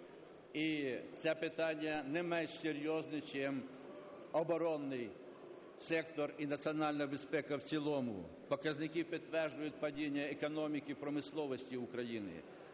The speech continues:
І дуже важливо, щоб уряд разом з парламентом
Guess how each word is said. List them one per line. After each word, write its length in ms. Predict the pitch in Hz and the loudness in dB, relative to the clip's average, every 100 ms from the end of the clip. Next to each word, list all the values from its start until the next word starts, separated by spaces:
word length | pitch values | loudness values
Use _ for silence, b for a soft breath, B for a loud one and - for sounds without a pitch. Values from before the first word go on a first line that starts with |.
| - | -4
І 100 | 131 | -2
дуже 300 | 135 175 160 | 2 2 4
важливо, 440 | 170 160 170 170 160 | 2 0 0 0 2
щоб 220 | 156 156 - | 0 -2 0
уряд 360 | 165 185 151 135 | 2 4 4 2
разом 340 | 147 143 165 | 0 2 2
з 60 | 156 | 0
парламентом 880 | - 160 156 170 175 165 151 127 | 2 2 4 4 2 -2 -2 -4